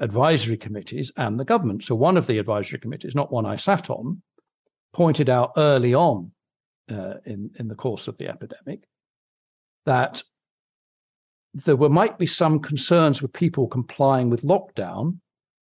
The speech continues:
if those people did not think they were at risk from this virus,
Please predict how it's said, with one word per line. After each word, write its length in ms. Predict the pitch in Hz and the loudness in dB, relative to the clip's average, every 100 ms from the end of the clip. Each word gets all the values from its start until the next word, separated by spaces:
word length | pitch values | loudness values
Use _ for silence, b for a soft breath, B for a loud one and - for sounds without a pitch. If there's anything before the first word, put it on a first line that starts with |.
| _ _ _ _ _ | _ _ _ _ _
if 180 | 170 170 | -2 2
those 240 | 165 147 - | 4 4 4
people 340 | 151 135 135 | 2 2 2
did 200 | 117 139 | 2 4
not 260 | 143 135 - | 4 2 0
think 220 | 139 139 | -2 0
they 140 | 123 | 0
were 160 | 123 120 | 2 2
at 60 | |
risk 240 | 131 123 - | 0 -2 -2
from 160 | 123 | -2
this 160 | 113 113 | -2 0
virus, 480 | 131 107 90 - | 0 0 -2 -10